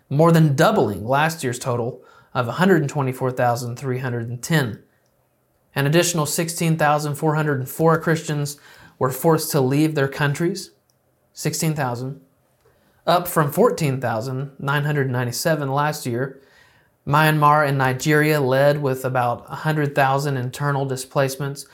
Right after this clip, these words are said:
followed by India with sixty-two thousand one hundred and nineteen.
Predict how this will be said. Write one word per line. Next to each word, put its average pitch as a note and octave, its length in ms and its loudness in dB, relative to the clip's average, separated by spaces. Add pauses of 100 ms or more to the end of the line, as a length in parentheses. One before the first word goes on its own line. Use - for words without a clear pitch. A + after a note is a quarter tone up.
(180)
followed C#3 400 2
by B2+ 180 2
India C#3+ 440 0
with B2+ 120 -4
sixty-two C3+ 640 -6
thousand C#3+ 440 -2
one C3+ 160 -2
hundred C#3 300 -2
and B2+ 100 -6
nineteen. D#3+ 640 -2